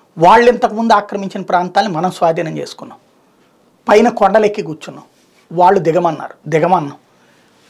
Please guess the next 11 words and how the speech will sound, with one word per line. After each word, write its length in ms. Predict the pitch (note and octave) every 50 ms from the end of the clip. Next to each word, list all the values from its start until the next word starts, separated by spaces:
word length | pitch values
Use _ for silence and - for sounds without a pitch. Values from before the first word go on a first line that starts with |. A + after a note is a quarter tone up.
| _ - _ - _ _ _ _ _ -
"దిగాలి 400 | F#3+ A3 G#3+ A#3+ A#3+ B3 A#3 A#3
అంటే 180 | A3+ A3+ A3 B3+
ముందు 220 | A#3+ A3 G3+ G#3
నువ్వు 180 | G#3+ G#3 F#3+ F3
వెళ్ళాలి" 380 | E3 E3 F3 F3 E3 E3+ F3 E3
అన్నాం, 240 | D3 D3 C#3+ - _ _ _ _ _ _ _ _ _ _ _ -
అంటే 160 | G#3+ G#3 C4+
"మేము 240 | A3+ F#3+ G3+ A3 A3+
వెళ్తాం, 360 | G#3+ G#3+ G#3 G#3+ - B3 B3
నువ్వు 120 | A3+ G#3 D#3+
దిగమన్నారు, 500 | F#3 E3+ F#3 F3+ F3 C#3+ - - -